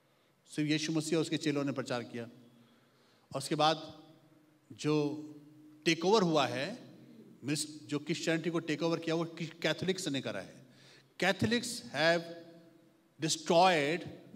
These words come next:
the message of gro-, God। यीशु मसीह का मैसेज डिस्ट्रॉय किया है। इसलिए जो सबसे बड़ी प्रॉब्लम है पूरे वर्ल्ड की, आज सुनने बड़े गौर से,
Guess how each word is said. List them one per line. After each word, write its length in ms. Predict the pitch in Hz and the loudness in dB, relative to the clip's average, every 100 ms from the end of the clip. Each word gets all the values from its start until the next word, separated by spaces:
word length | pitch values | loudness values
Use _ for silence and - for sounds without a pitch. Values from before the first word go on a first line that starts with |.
| 107 | -4
the 260 | 139 120 120 | -2 -2 -2
message 380 | 170 170 165 147 | 0 0 0 0
of 120 | 123 | 0
gro-, 380 | 117 113 107 104 | -2 -2 -4 -2
God। 260 | 127 101 85 - - - - | 0 0 -4 -18 -20 -14 -2
यीशु 240 | 170 - | 0 2
मसीह 260 | 175 - 170 | 0 0 -2
का 60 | 151 | 0
मैसेज 380 | 139 156 135 | 0 -2 -2
डिस्ट्रॉय 400 | 139 - 151 123 | -2 -2 0 0
किया 200 | 110 98 | -2 -10
है। 180 | 82 71 - - - - - - | -12 -14 -20 -20 -20 -18 -8 -2
इसलिए 220 | 196 226 | -2 0
जो 60 | 220 | 0
सबसे 400 | - 254 - 285 | 2 4 6 6
बड़ी 120 | 277 | 6
प्रॉब्लम 380 | 202 196 190 180 | 6 6 6 0
है 60 | |
पूरे 200 | 180 175 | 0 0
वर्ल्ड 400 | 147 147 139 - | 2 2 2 -2
की, 80 | 110 | -6
आज 160 | 123 127 | -4 -2
सुनने 240 | 185 185 | -2 -2
बड़े 140 | 165 | -2
गौर 180 | 135 117 | -2 -4
से, 360 | - - - | -6 -16 -20